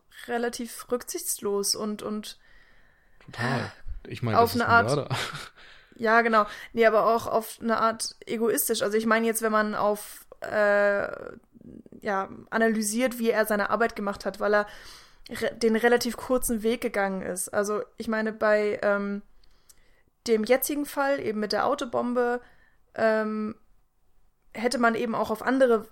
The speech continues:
Speaker 1: Arten und Weisen den Täter feststellen können. Also, ähm, der, der Täter hat dann ja im Verhör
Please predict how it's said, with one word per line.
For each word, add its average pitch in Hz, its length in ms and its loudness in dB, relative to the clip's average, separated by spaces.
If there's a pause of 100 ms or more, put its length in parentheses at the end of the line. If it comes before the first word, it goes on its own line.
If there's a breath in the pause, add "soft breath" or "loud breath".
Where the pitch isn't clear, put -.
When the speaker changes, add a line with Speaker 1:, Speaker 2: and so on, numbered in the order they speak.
Speaker 1:
Arten 202 400 0
und 202 160 -4
Weisen 196 540 0 (180)
den 202 180 -2
Täter 214 380 2
feststellen 190 560 -4
können. 185 260 -4
Also, 202 220 -2 (220)
ähm, 208 380 0 (320)
der, 208 200 0
der 208 220 -10
Täter 262 280 -2
hat 226 140 -2
dann 214 120 -2
ja 214 120 2
im 214 360 -2
Verhör 220 520 2